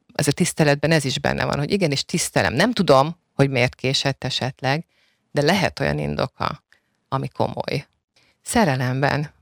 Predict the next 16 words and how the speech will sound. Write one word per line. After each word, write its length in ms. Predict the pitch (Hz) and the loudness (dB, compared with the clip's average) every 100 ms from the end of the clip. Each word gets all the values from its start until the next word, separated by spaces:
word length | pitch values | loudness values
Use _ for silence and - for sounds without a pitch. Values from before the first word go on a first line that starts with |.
| _ | _
miért 300 | 185 156 127 | -2 -2 -2
fontos, 360 | - 139 147 - | -4 -4 -2 -4
lányok, 360 | 90 107 113 | -2 -2 -4
az 100 | 139 | -2
alázat? 640 | 143 101 - - 127 - - _ _ _ _ _ | 0 0 0 0 -2 -4 -10 _ _ _ _ _
Ugye 140 | - 170 | -2 2
Bence 320 | 160 135 - | 2 0 0
már 120 | 151 | 0
nyilatkozott 640 | 175 165 147 156 160 151 | 4 2 2 -2 -2 2
arról 320 | 151 147 143 131 | 2 4 2 0
többször, 380 | - - 151 | -4 -4 -2
hogy 200 | - 143 | -2 0
a 300 | 139 123 143 156 | 2 2 -2 -2
teret 360 | - 139 120 - | 2 2 2 2
adni 240 | 120 139 | 0 0
neki. 460 | 104 110 - - | -4 -4 -6 -10